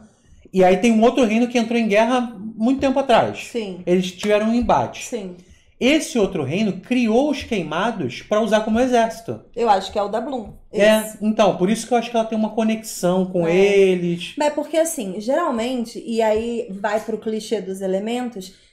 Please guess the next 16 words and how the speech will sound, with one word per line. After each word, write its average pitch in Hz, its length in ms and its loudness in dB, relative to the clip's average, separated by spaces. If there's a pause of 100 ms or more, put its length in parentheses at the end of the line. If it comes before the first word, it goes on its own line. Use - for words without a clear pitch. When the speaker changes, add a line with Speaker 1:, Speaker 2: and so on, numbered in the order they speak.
(100)
Speaker 1:
geralmente 269 760 0
a 226 60 -4
galera 226 320 2
que 240 180 -4
é 247 200 2
do 269 80 -2
elemento 214 400 -6
fogo 196 580 -4
é 247 100 0
muito 262 380 -2
associada 220 640 -4
ao 220 60 0
lado 208 240 0
do 214 100 -8
mal. 170 220 -4
Speaker 2:
Uhum. 151 380 -4